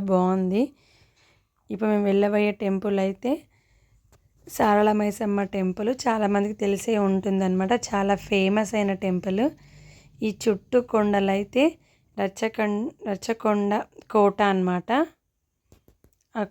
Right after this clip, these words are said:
కోటల మధ్యలో ఫుల్ కొండలు ఉంటాయి. చూడండి ఎంత పెద్ద పెద్ద కొండలు ఉన్నాయో, చాలా పెద్ద పెద్ద కొండలు,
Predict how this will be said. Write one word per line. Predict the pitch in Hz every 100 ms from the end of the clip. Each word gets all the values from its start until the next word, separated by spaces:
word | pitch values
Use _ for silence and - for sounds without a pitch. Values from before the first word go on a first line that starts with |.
| -
కోటల | 220 208 214 214
మధ్యలో | 202 190 214 220 - -
ఫుల్ | 208 202 220 233 240 - _ -
కొండలు | 202 202 214 208
ఉంటాయి. | 202 190 190 185 208 320 - _ _ _ _ _ _ _ _ _ _ _ _ _ _ _ _ _ _ _ _ _ _ _ _ _ _ _ _ _ _ _ _ _ _ _ _ _ _ _ _ _ _ _ -
చూడండి | 226 202 214 226
ఎంత | 196 202
పెద్ద | 208 202
పెద్ద | 196 208
కొండలు | 196 190 202 202
ఉన్నాయో, | 190 190 196 214 254 _ _ _ _ - -
చాలా | 196 202 202
పెద్ద | 190 196
పెద్ద | 202 214 208 -
కొండలు, | 190 185 190 190